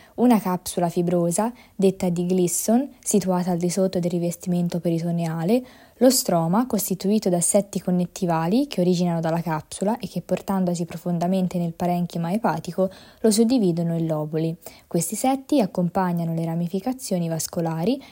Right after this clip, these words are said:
linfatiche, nervose e delle vie biliari. Infine, il parenchima è appunto organizzato nei lobuli epatici,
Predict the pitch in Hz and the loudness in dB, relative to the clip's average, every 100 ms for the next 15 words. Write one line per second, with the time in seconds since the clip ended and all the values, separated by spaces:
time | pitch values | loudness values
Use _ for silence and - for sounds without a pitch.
0 | - 302 311 185 160 165 185 240 294 240 | -6 -2 0 0 -2 -4 -2 0 0 0
1 | 180 165 180 208 262 214 185 175 175 165 | -2 0 -2 -2 0 2 2 2 2 0
2 | 165 151 156 160 180 - - - 202 190 | 0 -2 -2 -4 -6 -14 -20 -4 0 0
3 | - 180 196 247 226 220 208 196 - 240 | 0 2 4 4 4 4 4 2 2 2
4 | 254 269 226 185 180 175 196 285 285 165 | 2 0 0 0 0 0 0 0 0 -2
5 | 160 214 226 180 165 175 170 160 151 - | -2 2 2 2 0 0 -2 -4 -8 -8
6 | 139 165 | -8 -8